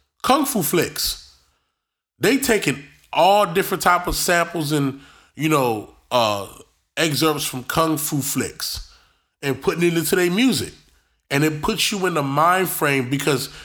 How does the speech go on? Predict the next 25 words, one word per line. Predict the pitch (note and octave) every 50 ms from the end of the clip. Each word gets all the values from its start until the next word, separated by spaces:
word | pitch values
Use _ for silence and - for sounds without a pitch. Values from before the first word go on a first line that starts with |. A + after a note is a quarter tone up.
| - -
this | - A#3 B3 -
is | A#3 E3+
the, | D3+ D3+
this | - C3+ B3 - - F3
is | D3+ C#3+
the | C#3 B2+
dope | A#2 A2 D3+ D3+ D#3+ D3+ -
part | - C#3 B2+ A#2+ A#2
about | A2 A#2 A2+ A2 G#2 G#2+
what | A2+ A#2 G#2+ G#2
Wu-Tang | A2+ C3 C#3+ C#3+ - - A2+ G2+ G2 F#2+ F#2
did, | G#2 F#2 - - - - _ _ _ _ _ _ _ _ _ _ _ _ _ _ _ _ _ _ _ _ _
is | D3+ D3+ D3 C#3 C3 A#2 G#2+ - - - - _
Wu-Tang, | G2+ G#2+ B2+ E3+ G#3+ A3+ - - G3 F#3 F3+ E3+ D#3+ D#3 D3+ C#3 C3+ - - - _ _ _ _ _ _ _ _ _ _ _ _ _ _ _ _ _ A2
they | G#2+ C3 D#3+ G3
would | G#3+ F3 F3+ D3+
find | C#3+ - - - F#3 - E3 D#3 D#3 D3+ D3 D3 C#3+ C#3 C#3 - - - -
the | G#2+ G#2 A2 B2 A#2
jewels | G#2+ G2 - - C3+ E3+ F3+ F3 E3 D3+ C#3 B2 B2 A2+ - - - - - _ _ _ _ _ _ _ _
that | A2 C3 C3 B2+ B2+ -
the | A2+
kung | - - - - D3+ D3+ D3+ C#3
fu | D3 - - F3 E3 C#3+
flicks | - - - D3 C#3 C3 B2+ - - - - A#2
would, | B2+ A#2 A2 G#2 G#2